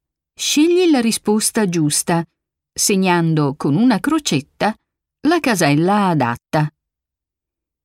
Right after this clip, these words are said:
Sentirai ogni frase o conversazione due volte.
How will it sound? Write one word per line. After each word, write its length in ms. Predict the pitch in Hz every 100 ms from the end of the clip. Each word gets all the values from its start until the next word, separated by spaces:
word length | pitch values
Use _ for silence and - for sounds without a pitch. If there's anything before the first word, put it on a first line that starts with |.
| _
Sentirai 880 | - - 156 151 160 165 156 151 147
ogni 320 | - 147 147
frase 680 | 151 190 175 165 143 143 131 _ -
o 260 | 143 131 -
conversazione 1040 | 135 127 123 - 262 - 151 143 180 254 _ _ _
due 360 | - 156 254 359
volte. 600 | 220 123 123 - 143 139